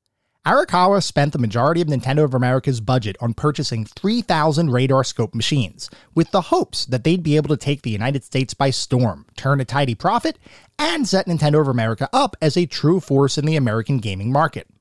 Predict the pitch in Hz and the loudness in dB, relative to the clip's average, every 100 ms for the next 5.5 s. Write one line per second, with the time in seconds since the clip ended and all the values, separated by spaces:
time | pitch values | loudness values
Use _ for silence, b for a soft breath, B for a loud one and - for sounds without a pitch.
0 | _ _ _ _ _ _ _ 170 185 285 | _ _ _ _ _ _ _ 2 2 2
1 | 339 156 165 160 143 87 - _ _ _ | 0 2 2 2 0 -4 -14 _ _ _
2 | _ _ _ _ - 180 202 254 320 262 | _ _ _ _ -2 0 4 4 4 2
3 | 180 - 208 185 143 120 113 - 120 - | 0 0 0 2 2 0 -2 -4 -6 -2
4 | 123 123 131 131 - 196 139 - 117 120 | -2 0 0 0 0 0 0 0 -2 0
5 | 123 - 123 143 180 | 0 0 0 0 -2